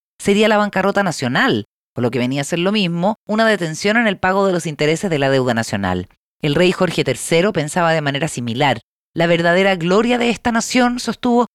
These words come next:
dependía de los recursos de la India, pues estos ofrecían el único método seguro para sacar al país de la lamentable situación debida a la carga de deuda que soporta.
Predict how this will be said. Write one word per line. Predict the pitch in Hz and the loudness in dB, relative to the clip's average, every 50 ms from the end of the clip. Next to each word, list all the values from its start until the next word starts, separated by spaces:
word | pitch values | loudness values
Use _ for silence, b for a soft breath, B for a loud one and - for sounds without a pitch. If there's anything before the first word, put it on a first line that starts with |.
| _ _ | _ _
dependía | - 156 180 165 175 175 175 175 165 151 214 226 233 240 | -2 0 0 2 2 0 0 0 -2 0 2 2 4 4
de | 226 233 | 4 4
los | 214 196 - | 2 2 2
recursos | 175 165 - - 208 196 - 214 196 | 0 -2 0 0 -2 0 0 -2 0
de | 180 156 | 0 2
la | 147 139 | 2 2
India, | 160 180 196 185 156 139 123 123 120 120 - _ _ _ _ | 2 2 0 0 0 0 0 -2 -2 -2 -4 _ _ _ _
pues | 110 110 - | -6 -4 -2
estos | 127 107 - 127 117 - | -4 -4 -4 -6 -6 -6
ofrecían | 120 - 127 - - - 175 170 165 160 - _ - | -4 -4 -6 -6 -2 -2 0 0 0 -2 -4 _ -4
el | 190 185 185 | -2 0 2
único | 214 208 214 208 - 190 185 | 2 0 0 -2 -2 -2 -2
método | 190 190 190 190 180 180 | -2 -2 -2 -2 -2 -2
seguro | - - 160 147 131 151 180 208 208 214 | -4 -4 -6 -6 -4 -4 -2 0 0 0
para | - 202 196 | -2 -4 -4
sacar | 156 185 156 175 180 | -4 -4 -4 -2 -2
al | 180 175 | -2 -2
país | - 170 175 190 185 | -2 0 0 0 0
de | 170 180 | 0 -2
la | 170 | -2
lamentable | 160 156 151 143 143 - _ 220 233 240 226 233 | -2 -2 -4 -6 -8 -4 _ 0 0 2 0 -2
situación | 220 - 208 - 220 - - 196 170 170 170 - _ _ _ _ _ | -2 -2 -2 -2 -4 -2 0 0 0 -2 -4 -8 _ _ _ _ _
debida | 131 131 143 139 160 190 196 196 202 202 185 | -2 -2 0 0 2 0 0 2 2 0 0
a | 165 | 0
la | 143 131 123 | -2 -4 -6
carga | - - 208 220 220 208 185 208 | -4 -2 0 0 0 0 -2 -2
de | 160 156 143 | -2 -2 -2
deuda | 151 180 185 175 170 135 135 - | 0 0 2 2 0 0 -2 -2
que | - 127 | -2 -4
soporta. | - - - - 98 95 - - _ 90 87 - | -4 -6 -4 -4 -4 -6 -6 -6 _ -10 -10 -10